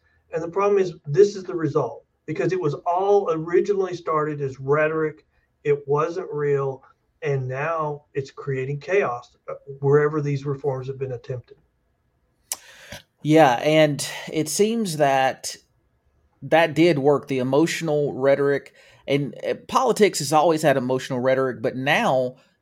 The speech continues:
Speaker 2: it seems like there's not good policy at all behind the emotional rhetoric of, "We've gotta let people out of jail to give them a second chance, even if they,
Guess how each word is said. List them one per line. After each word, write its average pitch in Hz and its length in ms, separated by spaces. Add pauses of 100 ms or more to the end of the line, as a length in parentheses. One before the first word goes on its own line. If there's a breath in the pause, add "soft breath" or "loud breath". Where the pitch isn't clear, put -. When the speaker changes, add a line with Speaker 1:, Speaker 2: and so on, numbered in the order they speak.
(180)
Speaker 2:
it 135 80
seems 170 280
like 143 180
there's 143 220
not 156 320
good 156 300 (920)
policy 175 500
at 135 80
all 139 500
behind 127 580 (260 soft breath)
the 151 140
emotional 147 500
rhetoric 135 500
of, 123 320 (220 soft breath)
"We've 156 180
gotta 139 240
let 139 260
people 139 600 (600)
out 147 200
of 143 80
jail 135 460
to 135 60
give 139 200
them 139 140
a 131 40
second 139 360
chance, 135 460
even 151 280
if 139 200
they, 131 520